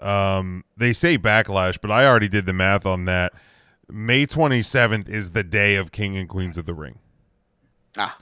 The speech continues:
Speaker 1: So Saudi Arabia is a thousand days. Period.
Speaker 2: Ain't, ain't losing it there.
Speaker 1: Uh, yeah, you're not gonna lose it there. Next one to beat Pedro Morales will be, uh, one thousand twenty-eight days.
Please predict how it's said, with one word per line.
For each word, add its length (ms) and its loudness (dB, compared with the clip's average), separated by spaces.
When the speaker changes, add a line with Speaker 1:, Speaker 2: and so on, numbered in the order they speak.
Speaker 1:
So 160 -4
Saudi 360 4
Arabia 460 2
is 260 -2
a 80 0
thousand 480 0
days. 420 -12
Period. 500 -2
Speaker 2:
Ain't, 200 -8
ain't 200 -2
losing 300 -4
it 120 -12
there. 240 -18
Speaker 1:
Uh, 280 2
yeah, 280 2
you're 180 -4
not 180 2
gonna 160 -2
lose 200 0
it 100 -10
there. 220 -4
Next 360 -2
one 160 2
to 60 2
beat 220 0
Pedro 340 2
Morales 560 2
will 60 -6
be, 120 2
uh, 240 0
one 200 -2
thousand 400 -2
twenty-eight 520 -4
days. 400 0